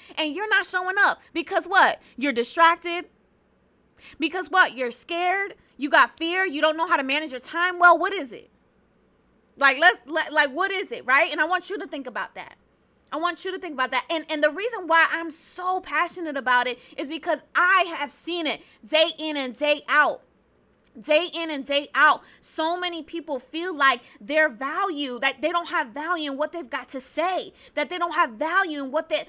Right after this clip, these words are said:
the work that their hands touch. Man, listen, I'm not even playing with y'all tonight. So number two was when you make your purpose your priority, it brings healing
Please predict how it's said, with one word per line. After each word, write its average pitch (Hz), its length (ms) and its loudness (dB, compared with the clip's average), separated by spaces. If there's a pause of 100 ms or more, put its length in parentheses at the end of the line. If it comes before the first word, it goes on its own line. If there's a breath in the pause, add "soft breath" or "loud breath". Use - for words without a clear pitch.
(160 loud breath)
the 285 120 4
work 294 500 -4
that 277 180 -2
their 294 140 2
hands 320 560 -8
touch. - 520 -8 (760)
Man, 285 200 -4 (1800 soft breath)
listen, 262 580 -6 (100)
I'm 403 220 6
not 370 180 8
even 262 180 -4
playing 302 220 -2
with 262 100 -8
y'all 226 140 -6
tonight. 254 320 -6
So 330 100 -6
number 415 380 -2
two 359 360 -8
was 269 280 -4
when 262 180 -8
you 269 80 -6
make 285 380 -8
your 381 80 -12
purpose 277 500 -6
your 247 100 -6
priority, 233 720 -8
it 254 180 -10
brings 277 380 -10
healing 269 720 -12